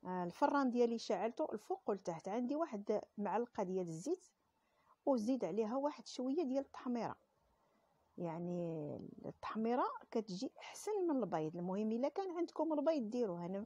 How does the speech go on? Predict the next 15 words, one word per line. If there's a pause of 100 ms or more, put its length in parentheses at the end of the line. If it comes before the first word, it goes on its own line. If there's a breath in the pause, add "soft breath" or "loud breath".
كنديرش
البيض. (580 loud breath)
آه،
ديجا
درتو
بالبيض،
ولكن
فضلت
نديرو
بحال
هكايا،
كيجي
محمر
وكيجي
مقرمش.